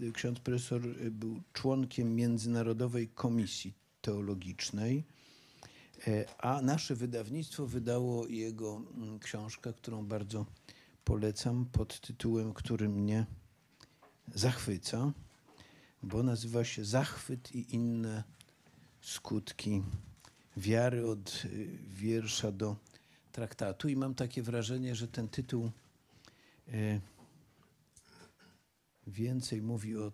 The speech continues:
teologii księdza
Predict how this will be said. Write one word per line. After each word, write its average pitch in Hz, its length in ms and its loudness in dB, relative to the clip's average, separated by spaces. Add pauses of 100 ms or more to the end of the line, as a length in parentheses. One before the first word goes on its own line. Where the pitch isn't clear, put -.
(100)
teologii 107 640 0 (880)
księdza 110 500 -2